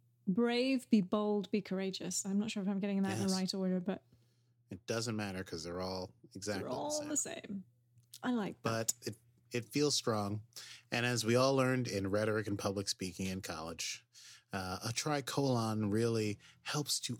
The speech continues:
Speaker 2: underscore statements. So you wanna say things three times. It usually is not three things that mean exactly the same thing, but it's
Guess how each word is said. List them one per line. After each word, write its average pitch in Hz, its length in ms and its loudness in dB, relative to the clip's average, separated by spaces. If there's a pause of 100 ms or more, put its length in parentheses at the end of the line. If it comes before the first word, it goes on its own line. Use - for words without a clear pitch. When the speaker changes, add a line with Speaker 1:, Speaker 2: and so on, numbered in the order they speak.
(100)
Speaker 2:
underscore 139 600 4
statements. 87 600 0
So 95 60 -10
you 101 100 -4
wanna 113 160 0
say 110 220 -2
things 104 300 -2
three 107 200 -4
times. 85 360 -8
It 95 120 -8 (240)
usually 117 480 2
is 98 140 0
not 92 240 -2 (160)
three 110 220 0
things 98 300 -4
that 92 100 -6
mean 92 140 -4
exactly 90 400 -8
the 85 60 -12
same 101 220 -6
thing, 123 240 -4
but 110 100 0
it's 104 180 -8